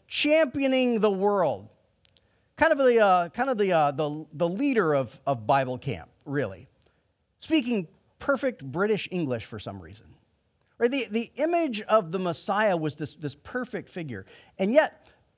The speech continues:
the solid foundation of everything when it was born into the world was an absolute mess. It was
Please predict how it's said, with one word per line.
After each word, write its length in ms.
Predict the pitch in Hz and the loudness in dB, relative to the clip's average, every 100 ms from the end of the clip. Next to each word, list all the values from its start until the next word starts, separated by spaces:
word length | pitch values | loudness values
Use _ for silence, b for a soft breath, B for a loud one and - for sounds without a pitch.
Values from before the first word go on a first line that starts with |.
| _ | _
the 160 | 156 165 | -4 -2
solid 580 | - - 294 330 302 190 | -4 -2 0 4 4 2
foundation 680 | 254 247 240 214 226 - 175 | -6 -2 0 0 0 -2 -6
of 80 | |
everything 440 | 147 214 247 - 165 | -4 -4 -2 -2 -2
when 100 | 170 | -2
it 60 | |
was 100 | 151 | -4
born 300 | 127 139 196 | -8 -6 -4
into 200 | 190 143 | -4 -6
the 80 | 135 | -6
world 400 | 120 151 110 98 - _ _ _ _ _ _ - | -6 -4 -4 -6 -14 _ _ _ _ _ _ -6
was 200 | 139 156 | -4 -2
an 80 | 151 | -2
absolute 560 | 156 120 147 131 127 | -4 -4 -6 -6 -6
mess. 480 | 110 92 - - - _ _ _ _ _ _ _ _ _ - | -8 -10 -12 -20 -20 _ _ _ _ _ _ _ _ _ -4
It 100 | 208 | -2
was 200 | 170 | -2